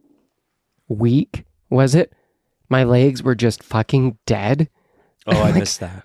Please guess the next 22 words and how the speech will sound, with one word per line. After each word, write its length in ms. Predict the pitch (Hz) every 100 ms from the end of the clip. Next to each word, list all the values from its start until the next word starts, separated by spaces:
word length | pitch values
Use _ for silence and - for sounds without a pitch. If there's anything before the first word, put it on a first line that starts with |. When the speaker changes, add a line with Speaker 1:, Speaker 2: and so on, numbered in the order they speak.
| -
Speaker 1:
"Oh, 180 | 143 147
shit." 340 | - 135 135 - - - -
I 160 | 139
just, 300 | 156 143 - _ _ _ _ _ _ _ _ _ _ _ -
I 140 | 139
never 260 | 143 139 127
pushed 240 | 170 -
myself 400 | 165 135 147 123
like 140 | 135 123
that. 160 | 127
I've 120 | 127 131
not 200 | 139 - -
ever 220 | 127 143
done 320 | 131 127 123
this 240 | 117 120 -
type 300 | 120 120 -
of, 200 | 120 120
like, 240 | 117 -
in-depth 520 | 131 120 113 113 -
of 80 | 120
a 60 | 113
workout. 540 | 127 156 220 -